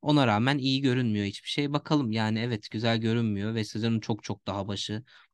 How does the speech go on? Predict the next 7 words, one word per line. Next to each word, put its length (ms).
Buna 200
rağmen 400
böyle 500
karamsar 600
olmak 540
kötü 380
maalesef. 560